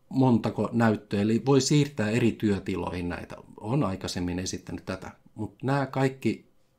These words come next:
jutut on täällä värittänyt sen mukaan, että ne näyttäisi mahdollisimman selkeältä. Sen lisäksi täällä kun ottaa hiiren oikeeta, niin pystyy näyttämään avoimet ohjelmat.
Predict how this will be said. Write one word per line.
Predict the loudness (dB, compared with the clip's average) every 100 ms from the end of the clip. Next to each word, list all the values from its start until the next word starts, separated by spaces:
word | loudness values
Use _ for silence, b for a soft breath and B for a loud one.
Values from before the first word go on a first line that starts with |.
| _
jutut | -2 0 -2 -4
on | -4 -4
täällä | -4 -6 -8 -4
värittänyt | -2 -2 -4 -6 -6 -6 -12
sen | -6 -4
mukaan, | -2 -4 -2 -2
että | -2 -2
ne | -2 -2 -6 -12 -8
näyttäisi | -6 -6 -4 -4 -4 b b b b b b _ 0
mahdollisimman | 2 2 -2 -4 -6 -6 -10 _ _
selkeältä. | -8 -2 0 0 2 2 2 0 -2 _ _ b b b b b b _
Sen | 2 4 6
lisäksi | 4 4 0 0
täällä | 0 2 2
kun | 0
ottaa | -4 -4
hiiren | -2 0 0 0
oikeeta, | 0 0 0 0 0 -4 -6 -4
niin | -2 0
pystyy | 0 -4 -2 0
näyttämään | 0 -2 -6 -4 -2 -2 -4 -4
avoimet | -4 0 0 2 -2 -2
ohjelmat. | -2 -2 -8 -10 -18 -20